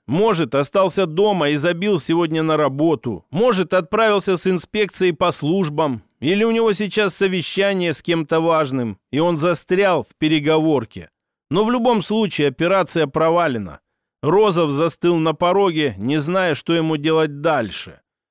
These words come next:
Он растерянно разглядывал черное кожаное кресло, кружку с недопитым чаем на столе и все это время сжимал рукоять ножа в кармане куртки.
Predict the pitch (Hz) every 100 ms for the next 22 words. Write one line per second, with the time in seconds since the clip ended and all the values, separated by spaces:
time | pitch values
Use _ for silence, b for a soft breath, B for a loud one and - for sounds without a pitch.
0 | _ - 196 202 202 - 214 202 180 170
1 | 165 147 160 175 156 151 139 - 175 160
2 | 151 147 135 160 143 147 139 135 180 202
3 | 170 160 147 b b b b _ - 196
4 | 233 185 - 139 160 160 165 156 185 160
5 | 156 - 202 196 175 165 - 175 165 165
6 | 151 - _ _ _ 127 135 214 214 185
7 | 185 202 208 170 131 156 185 190 156 160
8 | 170 170 170 156 151 147 139 175 160 -
9 | _ _ _ - 151 160 160 156 139 -
10 | 185 117 - 87